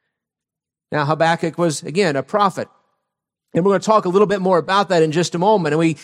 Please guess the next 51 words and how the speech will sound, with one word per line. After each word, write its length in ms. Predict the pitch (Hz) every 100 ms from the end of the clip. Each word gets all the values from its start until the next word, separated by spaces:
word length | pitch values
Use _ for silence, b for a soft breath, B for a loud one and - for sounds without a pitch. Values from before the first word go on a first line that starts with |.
| B
his 220 | 196 170
name 400 | 202 233 208 175 B B
means 360 | 202 208 190
to 80 | -
be 400 | 180 185 175 160 b
an 120 | 165
embracer. 400 | 190 214 262 185
But 80 | 175
that's 200 | 220 -
really 200 | 285 247
the 120 | 175
only 320 | 190 226 262
background 580 | 214 202 254 214 190 170
that 80 | 180
we 80 | 180
can 120 | 185
have 320 | 165 247 220
of 100 | 165
this 180 | 160 -
man, 200 | 254 226
because 280 | 151 170 147
nowhere 400 | 185 240 262 247
else 380 | 214 220 170 190
in 80 |
the 80 | 185
scripture 400 | - 269 - 165
does 160 | 147 147
it 140 | 160
give 200 | 180 214
us 160 | 156 -
any 200 | 196 240
more 240 | 226 202 175
information 600 | 160 165 165 156 147 139
about 340 | 139 135 -
who 340 | 165 156 131 120 b b -
this 200 | 139 131
man 260 | 123 117
is. 460 | 139 139 104 - - _ _ _ _ _ _ _
But 80 | -
the 80 | 202
second 340 | 226 233 254
question 320 | 185 175 165 185
we 100 | 180
would 120 | 175
ask 280 | 165 175 175
ourselves 400 | 160 165 175 190
is, 100 | 165
what 160 | 202
is 140 | 208 151
the 120 | 160
theme 580 | - 208 208 147 127